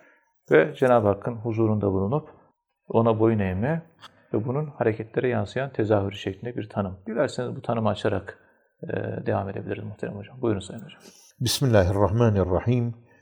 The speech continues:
Speaker 2: Elhamdülillahi Rabbil alemin ve salatu ve selamu ala Resulina Muhammedin ve ala alihi ve sahbihi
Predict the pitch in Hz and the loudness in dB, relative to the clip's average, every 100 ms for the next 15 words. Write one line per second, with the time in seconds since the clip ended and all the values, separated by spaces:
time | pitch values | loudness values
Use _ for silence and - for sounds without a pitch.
0 | _ _ - 113 110 127 110 101 90 98 | _ _ 4 4 6 4 6 6 6 4
1 | 95 92 95 92 92 104 95 90 - 107 | 4 4 6 6 6 2 2 2 4 6
2 | 104 98 101 92 - 101 104 92 92 90 | 8 6 4 2 4 6 6 4 2 2
3 | 87 95 120 110 95 87 85 110 110 95 | 0 0 2 2 2 0 0 0 2 2
4 | 87 110 113 117 _ _ _ _ _ - | 4 2 0 -6 _ _ _ _ _ 4
5 | 104 101 110 98 90 113 101 98 101 95 | 6 8 8 6 6 6 6 4 2 2
6 | 87 87 120 82 87 87 104 110 113 | 0 2 2 2 0 0 0 0 -4